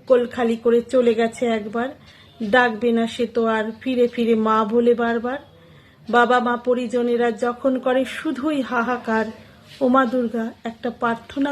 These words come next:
করবে স্বীকার? সব নারীকে তোমার মতো শক্তি দাও, আজ যা আমাদের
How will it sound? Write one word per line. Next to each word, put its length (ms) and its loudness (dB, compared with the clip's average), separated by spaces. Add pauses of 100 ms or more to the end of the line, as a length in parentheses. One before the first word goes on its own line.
(100)
করবে 240 0 (120)
স্বীকার? 340 -6 (760)
সব 240 2 (160)
নারীকে 340 0 (100)
তোমার 320 0
মতো 160 -2 (140)
শক্তি 380 -8
দাও, 160 -2 (600)
আজ 100 4 (160)
যা 180 4
আমাদের 300 -2